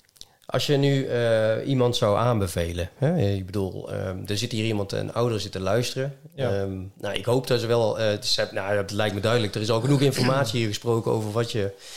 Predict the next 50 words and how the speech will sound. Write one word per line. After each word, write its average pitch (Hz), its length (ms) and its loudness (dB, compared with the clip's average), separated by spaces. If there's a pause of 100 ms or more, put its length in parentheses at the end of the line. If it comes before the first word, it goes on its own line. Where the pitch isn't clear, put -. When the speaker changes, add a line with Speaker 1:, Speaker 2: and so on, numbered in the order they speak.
(320)
Speaker 1:
eh, 104 200 0
dat 120 180 2
je, 110 240 -2
dat 113 160 0
het 113 120 -2
wel 113 160 2
heel 135 180 4
verstandig 127 380 0
is 107 120 0
om 107 80 0
in 110 60 2
ieder 113 140 0
geval 104 240 0
er - 60 -8
iets - 120 -6
mee 110 180 2
te 101 80 -6
doen. 120 240 -4 (760)
Wat 147 300 -2
zou 175 160 4
je 156 80 2
adviseren 147 720 2
voor, 131 380 0
eh, 113 320 0
om 135 180 2
ergens 127 340 0
mee 120 140 2
te 113 100 -4
beginnen? 143 420 -2
Op - 420 -16
het - 80 -4
moment 123 300 2
dat 110 140 0
je 101 140 -2 (260)
kind, 160 460 -2
dat 110 180 -2
je 104 80 -4
merkt 127 280 2
dat - 100 -4
hij 107 80 -6
slecht 123 260 0
slaapt 113 400 -4
en 113 200 -2
je 104 80 0
weet 117 200 2
niet 127 140 2
waar 113 100 4
het 98 100 -2
vandaan 104 360 -2
komt, - 360 -6